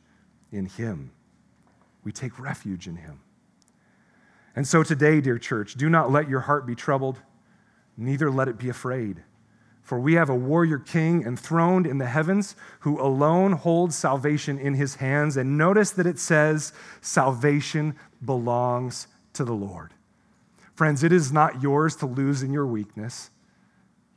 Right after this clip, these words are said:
His salvation is his, and he gives it to whom he pleases. And we can trust that it is steadfast and sure. While the world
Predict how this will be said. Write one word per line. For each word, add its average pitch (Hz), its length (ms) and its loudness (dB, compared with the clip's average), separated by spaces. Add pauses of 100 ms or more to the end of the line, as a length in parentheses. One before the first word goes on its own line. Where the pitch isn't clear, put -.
His 160 380 2
salvation 120 720 0
is 120 340 -8
his, 90 340 -6
and 110 100 -6
he 107 60 -6
gives 127 320 -4
it 147 140 -6
to 110 120 -12
whom 131 320 -8
he 117 120 -8
pleases. 73 640 -20 (640)
And 98 100 -8
we 117 100 -2
can 123 220 -6
trust - 720 -4
that 107 100 -6
it 107 100 -4
is 110 120 -6
steadfast - 920 -8
and 90 140 -10
sure. 73 420 -16 (1080)
While 127 140 0
the 135 100 0
world 147 440 2